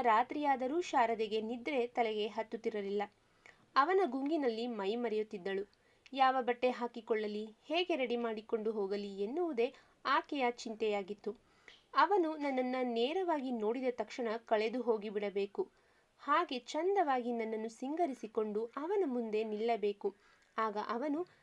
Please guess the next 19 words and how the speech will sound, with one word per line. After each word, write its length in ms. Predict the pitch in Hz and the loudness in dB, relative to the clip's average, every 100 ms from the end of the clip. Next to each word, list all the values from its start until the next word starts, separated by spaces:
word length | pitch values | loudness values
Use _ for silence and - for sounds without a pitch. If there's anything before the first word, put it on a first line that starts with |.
| _ 277 | _ 2
ನನ್ನನ್ನು 480 | 311 370 440 359 262 | 4 6 6 4 2
ನೋಡಿದರೆ 400 | 247 226 233 262 | 0 2 0 0
ಇನ್ನೂ 340 | 254 247 247 | -2 -2 -2
ಹೆಚ್ಚು 540 | 214 285 - - 262 254 | -2 -6 -4 -4 -2 0
ನನ್ನನ್ನು 440 | 247 233 226 226 | 0 0 0 -2
ಪ್ರೀತಿಸಬೇಕು. 800 | 226 233 220 208 208 202 202 208 _ _ _ _ | -4 -8 -6 -6 -2 -2 -2 -8 _ _ _ _
ಅವನಿಗೆ 420 | 233 240 240 262 311 | 0 2 0 -2 -4
ನನ್ನ 240 | 269 233 | -4 -4
ಬಿಟ್ಟು 300 | 220 226 - | -4 -6 -8
ಬೇರೆ 380 | 196 202 277 370 | -8 -4 -2 -2
ಪ್ರಪಂಚ 460 | - 233 240 247 247 - | -2 -2 -2 -2 -2 -2
ಇರಬಾರದು." 640 | 254 285 247 226 208 202 - _ _ _ | -2 -2 2 2 2 -2 -6 _ _ _
ಹೀಗೆ 320 | - 359 311 277 | 0 0 2 -2
ತನ್ನಷ್ಟಕ್ಕೆ 680 | - 262 320 - 285 262 | -2 -2 -4 -6 -8 -6
ತಾನೇ 440 | 247 233 233 226 196 | -2 -2 0 -2 -2
ಯೋಚಿಸಿ 520 | 196 247 285 - 277 - _ _ | -4 -4 -6 -6 -10 -12 _ _
ಹಾಸಿಗೆ 480 | 320 403 - 311 277 | 0 0 2 -2 0
ಮೇಲೆ 400 | 233 214 208 233 | -2 0 0 0
ಹೊರಳಾಡುತ್ತಿದ್ದಳು. 880 | 233 233 226 220 220 220 190 202 | 2 2 4 2 0 -6 -2 -2